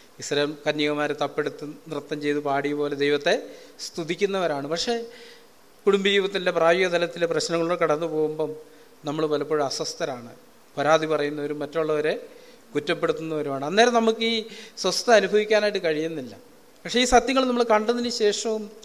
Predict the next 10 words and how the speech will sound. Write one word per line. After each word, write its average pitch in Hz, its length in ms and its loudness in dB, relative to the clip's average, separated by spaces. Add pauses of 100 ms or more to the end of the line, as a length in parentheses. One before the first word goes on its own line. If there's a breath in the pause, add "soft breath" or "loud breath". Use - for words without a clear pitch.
(380 loud breath)
നമുക്ക് 196 280 0
ദൈവത്തിങ്കിലേക്ക് 247 640 2
തിരിയാനായിട്ട് 208 540 2
കഴിയുന്നില്ലെന്നുള്ളതാണ് 170 800 -4
നമ്മളെക്കുറിച്ചുള്ള 139 560 -8
യാഥാർത്ഥ്യം. 131 600 -8 (640 soft breath)
ഈ 190 120 -2
വാഗ്ദത്തം 208 540 2
ദൈവമാണ് 208 380 4
തന്നിരിക്കുന്നത്, 131 560 -6